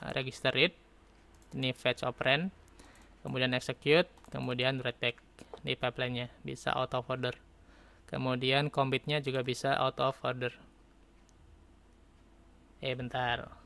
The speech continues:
Commit-nya, bukan. Yang completion-nya di sini ya, write back itu completion. Yang commit ini berarti kalau instruksinya sudah dijalankan, maka akan dihapus dari antrian.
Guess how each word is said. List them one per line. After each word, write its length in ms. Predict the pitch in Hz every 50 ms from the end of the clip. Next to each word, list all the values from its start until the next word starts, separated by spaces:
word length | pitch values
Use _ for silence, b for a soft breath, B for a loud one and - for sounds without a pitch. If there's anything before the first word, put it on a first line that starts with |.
| - -
Commit-nya, 500 | - 127 127 127 131 - - - 131 127
bukan. 500 | 131 131 123 - 135 135 131 123 120 -
Yang 320 | 139 139 135 135 139 139
completion-nya 540 | - 147 143 139 143 139 - - 151 170 160
di 60 | 139 127
sini 140 | 143 151 147
ya, 140 | 131 131 127 - 143
write 180 | 127 123 123
back 180 | 131 139 135 - -
itu 220 | - 127 - 143 -
completion. 540 | - 135 127 127 123 120 - 131 120 117 - - B B B B B B B B B B B
Yang 160 | - 127 127 123
commit 320 | 131 123 127 143 170 165 -
ini 120 | 139 160
berarti 360 | 156 143 135 131 - - 156 -
kalau 240 | 143 139 139 139
instruksinya 480 | 135 135 131 - 143 135 - - 147 151
sudah 280 | 147 - 147 135 135 127
dijalankan, 1500 | 131 131 131 131 131 131 131 135 - - - - - - - - 135 123 120 120 120 - 135 139 156 180 190 202 202
maka 360 | 175 127 120 - - 135 135
akan 240 | - - 135 139 139
dihapus 440 | - 123 123 123 - 143 147 - -
dari 400 | 120 120 120 123 127 147 165 175 - - - - - -
antrian. 440 | 131 120 120 127 127 120 113 113 117